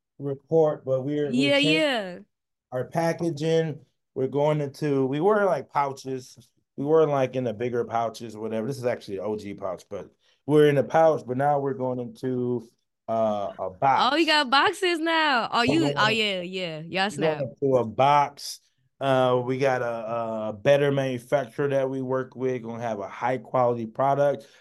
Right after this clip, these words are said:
Speaker 1: I don't have a timeline, but this year, this year we're, we're,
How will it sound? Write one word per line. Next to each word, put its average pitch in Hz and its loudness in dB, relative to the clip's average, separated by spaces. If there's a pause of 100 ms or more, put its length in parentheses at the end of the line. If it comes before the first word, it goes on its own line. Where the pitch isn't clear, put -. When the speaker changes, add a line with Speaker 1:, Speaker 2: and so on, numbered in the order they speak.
(140)
Speaker 1:
I 120 -8
don't 156 2
have 175 0
a 180 -2
timeline, 180 -2
but 123 -4
this 175 -6
year, 151 -2 (380)
this 151 -8
year 160 2
we're, 131 -4
we're, 120 -4